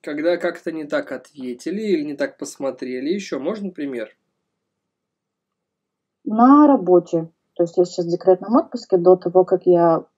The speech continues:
Speaker 2: ушла в него, на работе была,
Speaker 1: Мгм.
Speaker 2: э, такая ситуация, что начальство, например, там что-то меня попросило сделать, я это сделала. Э, где-то что-то я сделала не так. Ну, к примеру, там, да, ошиблась или что-то.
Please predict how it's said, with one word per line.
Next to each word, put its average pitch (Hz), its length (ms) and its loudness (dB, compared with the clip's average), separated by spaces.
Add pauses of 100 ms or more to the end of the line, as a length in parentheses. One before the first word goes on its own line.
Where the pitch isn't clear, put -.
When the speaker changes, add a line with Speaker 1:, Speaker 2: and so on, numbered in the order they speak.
(100)
Speaker 2:
ушла 240 380 -4
в 339 60 -2
него, 185 240 4
на 175 160 0
работе 170 400 0
была, 156 360 -4 (200)
Speaker 1:
Мгм. 151 420 -14
Speaker 2:
э, 165 320 6
такая 175 360 2
ситуация, 190 560 -2
что 180 600 -2
начальство, 175 580 -6
например, 160 460 -6
там 160 140 -8
что-то 160 320 -8
меня 160 220 -2
попросило 165 600 -6
сделать, 311 440 0
я 165 160 -2
это 160 160 -8
сделала. 262 540 0 (480)
Э, 175 440 -4
где-то 190 400 -8
что-то 180 360 -6
я 170 180 -4
сделала 160 420 -6
не 151 140 -4
так. 160 300 -8 (500)
Ну, 277 160 -2
к - 240 -20
примеру, 175 360 -6
там, 156 160 -6
да, 240 140 -2
ошиблась 240 560 -10
или 160 120 -16
что-то. 180 380 -12